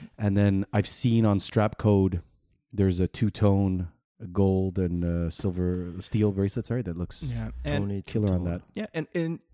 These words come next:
Speaker 2: his reasoning was really, really nice. It, it was mostly because, um, it's a watch with a purpose. There's a story behind it. Uh, as a first watch,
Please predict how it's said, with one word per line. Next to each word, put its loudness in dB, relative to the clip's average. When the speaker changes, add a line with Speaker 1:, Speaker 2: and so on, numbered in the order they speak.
Speaker 2:
his -2
reasoning -4
was 0
really, -2
really -4
nice. -4
It, -2
it -2
was 0
mostly -4
because, -6
um, -2
it's -2
a 0
watch 0
with -2
a -2
purpose. -4
There's -6
a -4
story -4
behind -4
it. -8
Uh, -4
as -2
a 0
first -2
watch, -2